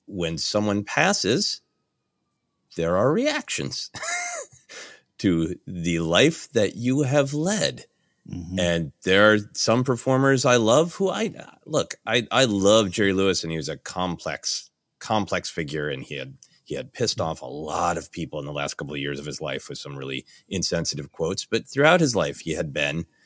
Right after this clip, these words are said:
Speaker 1: um, a, a, a really damaged, really challenging figure. There was, there were some of us comedy fans who were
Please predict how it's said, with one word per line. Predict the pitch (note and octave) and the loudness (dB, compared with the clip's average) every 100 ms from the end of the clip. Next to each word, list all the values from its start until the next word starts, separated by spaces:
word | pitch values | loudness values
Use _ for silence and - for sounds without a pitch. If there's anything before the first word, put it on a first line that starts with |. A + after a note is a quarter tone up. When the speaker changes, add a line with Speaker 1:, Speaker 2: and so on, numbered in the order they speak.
| _ _ - | _ _ -8
Speaker 1:
um, | E2 D2+ E2+ - - | -4 -2 -4 -6 -4
a, | G#2 G#2+ | -2 4
a, | F#2 F2+ F#2+ | 2 2 2
a | F2 | 4
really | E2+ F#2 | 6 4
damaged, | F#2 D#2+ C#2+ F#2 - E2+ | 4 0 2 -2 -2 0
really | E2+ | 0
challenging | F#2 D#2 D2+ F2+ A#2 | 0 -4 -4 -2 -2
figure. | - C4 E2+ - _ _ _ _ _ _ _ _ _ - - _ _ _ _ - | -2 0 -2 -4 _ _ _ _ _ _ _ _ _ -8 -8 _ _ _ _ -6
There | - B3 | -4 0
was, | A3 | -2
there | D#3+ F#3 | 6 8
were | F3+ | 8
some | D#3+ D3+ | 8 8
of | D3 | 8
us | D3+ - | 6 6
comedy | C#3 C#3+ D3+ | 4 6 8
fans | D3+ E3+ F3+ G#3+ - | 8 8 6 4 4
who | D3+ | 6
were | F#2+ | 6